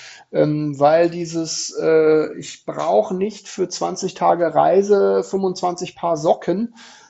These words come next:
sondern vielleicht wasche ich die auch noch mal durch oder lass die im Hotel waschen oder so, aber es, äh,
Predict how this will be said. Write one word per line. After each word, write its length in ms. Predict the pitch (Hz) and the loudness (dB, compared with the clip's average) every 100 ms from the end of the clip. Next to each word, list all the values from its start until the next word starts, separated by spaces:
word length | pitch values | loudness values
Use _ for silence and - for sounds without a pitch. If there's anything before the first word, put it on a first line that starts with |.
| _ | _
sondern 340 | 170 170 170 | 0 2 0
vielleicht 520 | 165 165 170 175 160 | 0 2 2 2 -2
wasche 240 | 156 - 214 | -4 -2 -4
ich 80 | |
die 100 | 196 | -2
auch 120 | 180 180 | -2 -2
noch 100 | 175 | -2
mal 240 | 175 165 | 0 2
durch 280 | 170 233 196 | 2 4 4
oder 160 | 185 170 | 2 2
lass 260 | 196 202 | 0 -4
die 100 | 220 | -4
im 120 | 190 | -4
Hotel 380 | 160 156 160 151 | -4 -4 -2 0
waschen 320 | 147 151 196 | 2 0 -2
oder 260 | 185 170 175 | -6 -2 -2
so, 280 | 175 202 208 | 2 2 2
aber 180 | 180 180 | 0 -2
es, 200 | 175 175 | -4 -4
äh, 200 | 175 | -4